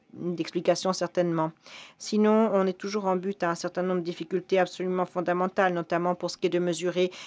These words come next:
l'effet direct des, euh, armes sur les violences et les effets que cela peut avoir par ricochet sur les,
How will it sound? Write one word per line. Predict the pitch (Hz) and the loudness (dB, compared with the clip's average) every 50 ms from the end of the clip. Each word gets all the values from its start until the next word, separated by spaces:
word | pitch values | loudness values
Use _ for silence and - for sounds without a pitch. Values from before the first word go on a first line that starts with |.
| - - - | -12 -4 2
l'effet | 190 190 185 - - 190 | 4 4 4 6 4 2
direct | 170 175 185 175 180 180 185 180 - - - 180 170 - - - - - - | 4 2 2 4 4 4 4 2 0 2 2 2 2 2 -2 -20 -18 -12 -10
des, | - 170 165 185 180 180 180 - - | -4 2 6 6 6 6 6 4 4
euh, | 180 175 175 175 175 175 170 - - 175 180 170 160 | 4 6 8 8 8 8 6 6 4 4 2 4 4
armes | 185 185 180 180 185 180 | 4 4 4 2 0 -2
sur | 175 - - 185 180 | -4 -4 -4 -4 -2
les | 175 175 | -2 0
violences | 170 185 185 180 180 175 170 - - | 0 0 2 2 2 2 2 0 -2
et | 170 | -2
les | 165 170 165 165 | 0 0 0 0
effets | 180 175 - - 190 185 175 180 - - _ | 0 -2 0 0 0 2 0 0 -6 -12 _
que | - 175 | -4 -4
cela | 170 - 185 180 | 0 2 2 2
peut | - 175 175 | 2 2 2
avoir | 175 160 180 180 170 | 2 4 2 2 2
par | - - 175 165 - | 0 -2 -2 -2 -2
ricochet | - 165 165 185 180 - 180 170 - - 190 185 | -4 -6 -4 -6 -2 0 0 0 0 0 -2 -2
sur | 185 - 175 170 | -2 -2 -2 -2
les, | 170 175 - | -2 -2 0